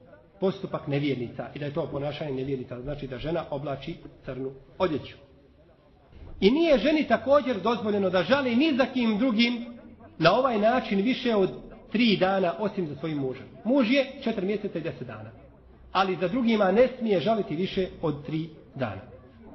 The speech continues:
Žena u tom hidadu ne smije da koristi miris. I ne smije da koristi kuhl,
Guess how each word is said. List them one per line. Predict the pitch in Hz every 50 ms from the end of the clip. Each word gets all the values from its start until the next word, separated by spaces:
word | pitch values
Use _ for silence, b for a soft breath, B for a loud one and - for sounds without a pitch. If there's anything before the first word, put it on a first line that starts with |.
| - - -
Žena | - 185 214 226 208
u | 185
tom | 165 - 208 196
hidadu | 143 147 185 175 190 202 233 240 196
ne | 185 208 233 226 -
smije | - 262 277 277 269 269 - - - - - - - - - - - - - - - - -
da | 180 170
koristi | - - 247 254 254 - - 240 220
miris. | 220 233 226 185 135 - - - - - - - - - - - - - - - - - - -
I | - 165
ne | 196 240 269
smije | 254 - 254 285 302 302 294 285 269 285 - - - - - - -
da | - 175 165
koristi | - 220 254 262 254 - - 269 269 240 190 - - - - - - - - - -
kuhl, | - 269 277 208 175 160